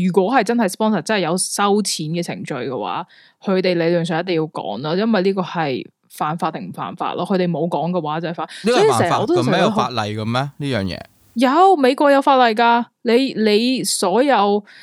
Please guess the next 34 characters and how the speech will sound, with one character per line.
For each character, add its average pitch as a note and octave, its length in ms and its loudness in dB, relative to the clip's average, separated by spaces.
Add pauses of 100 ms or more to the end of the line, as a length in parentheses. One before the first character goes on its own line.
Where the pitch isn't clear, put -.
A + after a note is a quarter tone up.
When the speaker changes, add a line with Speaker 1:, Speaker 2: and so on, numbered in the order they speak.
(140)
Speaker 1:
所 G#3 340 0
有， A3+ 360 2
誒， F#3 320 0
係 F#3+ 240 -2 (140)
有 F#3 260 0
利 G3 240 2
益 A#3 60 4 (260)
嘅， F#3+ 260 0
嘅 F#3+ 340 0
交 G#3+ 280 0
流 G3+ 160 2
嘅 F3+ 120 -4
話， F3 160 0
你 G3 160 2
一 G#3+ 80 2
定 G3+ 120 2
要 F#3+ 80 2
disclose G3+ 840 0 (480)
你， F#3 600 0 (360)
誒， D3+ 260 -4 (180)
你， E3 260 0 (380)
你 F3 140 -6
而 - 40 -14
家 G#3 120 0
係 G#3 120 0
sell G3+ 240 -2
緊 G3 120 -2
呢 G3 140 2
個 G3 80 0
product， F#3+ 360 -4
係 E3 220 -4
你 D#3+ 260 -2
係 E3 180 -4
sponsor， F#3 480 -4